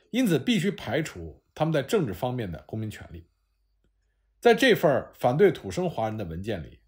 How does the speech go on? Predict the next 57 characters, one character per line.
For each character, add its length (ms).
加 200
州 60
人 180
抛 180
出 160
了 80
一 80
个 260
政 180
治 100
同 200
化 120
的 60
概 200
念， 140
说 180
国 240
会 140
已 40
经 160
通 180
过 100
了 60
法 240
律， 280
不 100
让 200
华 220
人 100
侨 220
民 320
得 100
到 160
政 220
治 60
公 160
民 100
权， 340
但 160
是 60
并 240
不 80
否 300
认 280
他 120
们 160
有 340
在 140
美 240
国 480
继 160
续 140
居 200
住 140
的 60
权 200
利。 160